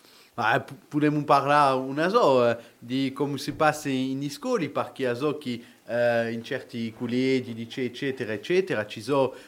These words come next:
eh, bei di cose che sono fatte, eh, eh, pa, dunque, eh, a festa di Anna Giorgi, eh, che, che è stata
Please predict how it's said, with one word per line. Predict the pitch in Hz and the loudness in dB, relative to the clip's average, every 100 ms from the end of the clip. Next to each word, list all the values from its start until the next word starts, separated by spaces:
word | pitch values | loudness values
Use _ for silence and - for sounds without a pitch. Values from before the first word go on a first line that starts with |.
| - | -14
eh, | 110 113 | -6 -4
bei | 104 139 | -2 -2
di | 127 | -2
cose | 127 147 143 127 117 | 0 2 2 0 -8
che | 135 131 127 | -6 -4 -4
sono | - 117 | -4 -4
fatte, | 202 202 165 160 156 117 - - | 2 2 2 -2 -2 -4 -8 -20
eh, | - 117 113 113 113 | -6 -2 0 0 -2
eh, | |
pa, | 107 120 117 110 | -2 0 2 0
dunque, | 110 117 113 104 98 - _ 98 | -2 -8 -4 -4 -4 -8 _ -10
eh, | |
a | 101 101 101 98 | -6 -4 -4 -6
festa | 101 127 120 - 113 104 104 101 98 92 | -6 -4 -4 -4 -6 -4 -2 -4 -4 -6
di | 92 | -10
Anna | 90 92 | -12 -10
Giorgi, | 110 143 104 117 | -4 -2 -2 -4
eh, | 113 | -8
che, | 101 95 92 | -8 -8 -8
che | 98 | -12
è | |
stata | 92 117 104 - 95 | -8 -6 -8 -8 -12